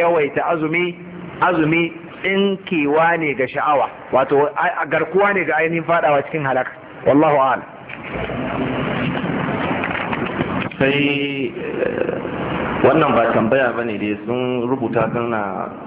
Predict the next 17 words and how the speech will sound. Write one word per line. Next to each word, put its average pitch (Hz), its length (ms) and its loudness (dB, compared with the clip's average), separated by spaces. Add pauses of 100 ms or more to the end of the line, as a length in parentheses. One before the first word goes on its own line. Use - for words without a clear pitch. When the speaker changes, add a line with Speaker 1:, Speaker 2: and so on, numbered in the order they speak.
Speaker 2:
sun 127 160 4
fuskantar 131 480 0
da 120 80 2
tambayan 117 400 0
zuwa 110 180 0
ga 98 80 0
malam 110 340 -2
cewa 101 200 0
na 120 80 0
farko 127 380 0
suna 135 200 0
buƙatan 107 540 -2
D 127 120 2
V 131 140 0
D 135 140 -2
plate 120 320 -2
na 113 400 2